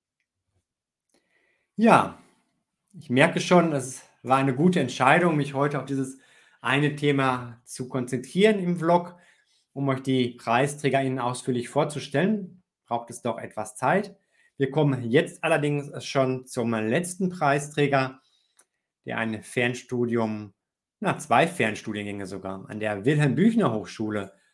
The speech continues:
absolviert hat. Und hier handelt es sich um Timo Grieger. Er kommt aus Augsburg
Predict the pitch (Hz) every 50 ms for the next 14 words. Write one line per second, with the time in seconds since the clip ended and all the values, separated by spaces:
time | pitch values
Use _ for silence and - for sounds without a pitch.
0 | _ _ _ _ _ - 120 - - - 127 113 110 117 143 190 190 180 - 226
1 | 226 220 - - - _ _ _ _ _ _ _ _ - 139 147 160 170 170 170
2 | 170 160 - - - - 143 151 165 180 165 147 135 143 147 156 151 151 147 147
3 | 147 147 131 127 - 123 120 131 135 135 135 - - - - _ - 123 123 123
4 | 123 127 127 - - - - - 180 185 190 190 175 123 - 120 135 170 160 143
5 | 104 87 - - _ _ _ - - _ 117 110 107 107 - - 123 151 180 180
6 | - - - 190 185 185 180 185 180 -